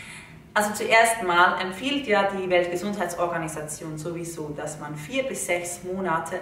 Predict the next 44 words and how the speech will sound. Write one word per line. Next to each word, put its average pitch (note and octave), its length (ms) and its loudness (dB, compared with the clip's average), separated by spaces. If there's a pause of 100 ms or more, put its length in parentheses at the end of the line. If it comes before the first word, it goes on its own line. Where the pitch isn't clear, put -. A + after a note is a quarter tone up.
(140)
ausschließlich F#3 1120 0
stillt. - 500 -6 (460)
Heißt, F#3 180 2 (120)
die F#3 60 0
ersten G#3 320 4
vier G3+ 200 -6
bis F3 180 -4
sechs D3+ 240 -8
Monate. A#3+ 480 4 (840)
Ich F#3+ 280 -6
wünsche G#3+ 220 -2
mir F#3+ 180 -4
bei E3+ 180 0
mir, F3 160 0
dass F3 160 -6
es - 100 -8
ein E3+ 140 -8
bisschen, E3 540 -6 (560)
ähm, F3 280 4
länger A#3+ 460 6
geht, C#4 340 2
aber G3+ 140 2
das F#3 340 0 (180)
hängt F#3+ 220 -4
dann F3 120 0
von F3+ 140 -4
mir F3 160 -2
und D#3+ 80 -6
dem D#3 180 -8
Kind B3+ 380 -4
ab, A3+ 360 0
ob F3 220 0
sie - 240 -8
überhaupt D#3+ 380 -4
an D#3+ 160 -4
die D#3 160 -10
Brust - 240 -14
will, B3 280 2
ob F#3+ 160 2
ich F3+ 100 -6
überhaupt F3 340 -4
genug D#3+ 220 -8
Milch D#3+ 240 -8
produziere. A3 560 -4